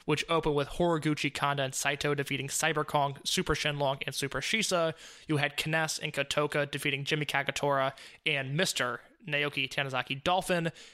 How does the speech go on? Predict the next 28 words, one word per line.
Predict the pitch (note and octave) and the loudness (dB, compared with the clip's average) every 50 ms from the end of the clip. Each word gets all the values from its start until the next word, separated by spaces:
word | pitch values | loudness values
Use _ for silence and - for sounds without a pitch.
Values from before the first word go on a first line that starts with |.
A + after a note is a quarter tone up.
| - _ _ D3 | -20 _ _ -4
Jimmy | C3 C#3+ F#3+ G#3+ G3+ | 0 0 2 2 0
Susumu | E3+ - E3 - - - F3 E3 D#3+ D3 | 0 0 0 0 0 0 0 0 0 0
defeated | C#3+ C3+ - D3 C#3 D3 C#3+ C#3 E3 | -2 -2 -2 -4 -4 -4 -6 -4 -4
Ricochet | F3 - E3+ - - E3 D#3 D#3 D3 - - - | -2 -2 0 0 0 0 0 0 -2 -4 -4 -4
in | E3 D3+ | -2 -2
a | C3+ C3+ | -2 -4
singles | - - - - - G#3 A3 G#3+ G#3+ G3+ F3 F#3 | -4 -4 -4 -2 -2 -2 0 0 0 -2 -2 -2
match. | F3+ F3 E3+ E3+ F3 E3+ - - - - - - - _ _ - | -2 0 0 0 -2 -2 -4 -6 -6 -8 -12 -20 -20 _ _ -2
This | D#3 D3 - - | 0 0 0 0
Open | E3+ F3 D#3+ - | 0 0 0 0
the | D#3 | -2
Triangle | D3 - - D#3+ D#3 D3+ D3 | -2 0 0 0 0 0 0
Gate | D3 D3 D3 | -2 -2 0
match | D3 D3 C#3+ C#3 - - - | 0 0 0 0 -2 -4 -4
sounds | - - D3+ C3+ C3+ C3 - | -2 0 0 0 0 -2 -4
terrific. | - - D3+ C#3+ D#3 D#3 - D#3 - - | -4 -4 -2 0 0 0 0 -2 -2 -2
It | - D3+ | -6 -2
was | D3+ D3+ D3+ C3 | 0 0 0 0
Doi, | B2+ - - - D#3 E3+ E3+ D3 C3 A#2+ A#2+ - - - | -2 -6 -2 0 0 2 2 2 0 0 -2 -6 -8 -8
Rich | D3+ D3 D3+ F3+ F3+ - - | -4 -2 -2 0 0 0 -2
Swan, | - - D#3+ D#3+ D#3+ D#3+ D#3 | 0 0 0 2 2 0 0
and | D#3 C3 C3+ | -2 -4 -4
Shachihoko | - - D3+ C#3+ - - C#3 C3 D#3 D#3 - D#3 D3 C#3+ | -2 -2 0 -2 -2 -4 -2 -2 -2 0 2 0 0 0
Boy | C#3+ C#3+ C#3 C#3 C3+ C3 C3 - - - - - _ | 0 0 2 2 0 -2 -4 -6 -10 -20 -20 -6 _
defeating | D3 C#3+ - D3 C#3 C#3+ C#3 C3+ - | -4 -2 0 -2 -2 -2 -6 -2 -2
Don | C#3+ D3 D#3+ E3+ E3+ | 0 0 2 0 0
Fuji, | D#3 - - D#3+ E3 D3+ - D#3 D3+ C#3+ - - - - - | -2 0 0 0 0 0 0 0 0 0 -2 -6 -12 -10 -2
Hubbo, | - E3 E3 D#3 D#3 D3+ D3+ D3+ D3 | 0 0 2 2 2 2 2 0 -2